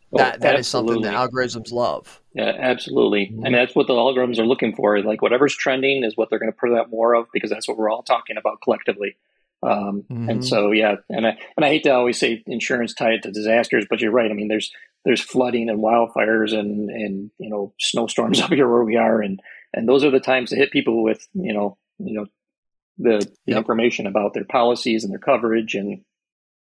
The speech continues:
Speaker 2: Mm-hmm.
Speaker 1: yeah.
Speaker 2: Nope, you're exactly right. In, in any time of emergency, Billy Williams says, um, that the best time to, uh, give or offer a life insurance policy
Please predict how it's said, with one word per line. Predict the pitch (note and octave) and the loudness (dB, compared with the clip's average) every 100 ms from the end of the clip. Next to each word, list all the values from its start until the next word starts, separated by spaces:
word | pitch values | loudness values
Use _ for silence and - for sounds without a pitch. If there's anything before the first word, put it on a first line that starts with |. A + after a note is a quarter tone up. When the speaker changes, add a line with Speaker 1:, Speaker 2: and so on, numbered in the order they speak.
| _ | _
Speaker 2:
Mm-hmm. | A2+ A2+ A#2+ B2 D3+ E3+ | -14 -10 -8 -8 -6 -2
Speaker 1:
yeah. | A2+ G2 - _ _ _ _ _ _ _ | 0 0 -4 _ _ _ _ _ _ _
Speaker 2:
Nope, | A2+ A#2+ B2+ | -8 -6 -4
you're | C3 C3 | -4 -4
exactly | A#2+ C#3 C#3+ - C#3+ | -2 0 0 -2 0
right. | D3 C#3 B2+ | 2 2 -2
In, | C3 | -6
in | C#3 D#3+ | -8 -6
any | F3 A3+ G3+ | -2 -2 0
time | E3+ D3 C#3 | 0 0 -2
of | B2+ | -8
emergency, | B2+ B2+ B2 B2 C3+ | -4 -4 -4 -8 -10
Billy | B2+ E3+ A3+ G3+ | -4 0 2 4
Williams | G3+ A#3 F#3+ C#3+ | 4 4 2 -4
says, | - C3 B2+ D#3 - E3+ - - | 0 2 2 0 -8 -20 -18 0
um, | D3+ D3+ D3 | 2 2 2
that | D#3 D3+ | 2 2
the | C#3+ | -2
best | B2+ F3 E3+ - | 2 2 2 0
time | E3+ D3+ D3 D#3+ D#3 - _ _ | 2 4 2 0 -8 -18 _ _
to, | - F3+ D#3+ D#3 D3+ D3 | -2 2 4 2 -2 -2
uh, | D3+ C#3+ C#3 C#3 | 2 4 4 0
give | C3+ F3 E3 | 2 4 4
or | E3 D#3 C#3+ C3+ | 2 0 2 2
offer | C#3 F3 E3+ F3 | 4 2 4 4
a | C#3+ | 4
life | C#3 E3+ G#3+ F3+ | 6 4 4 0
insurance | C#3+ - C#3+ C3 | -2 -2 -2 -4
policy | - C3+ A#2+ A#2+ - C3+ C3+ | -2 2 2 2 -2 -4 -4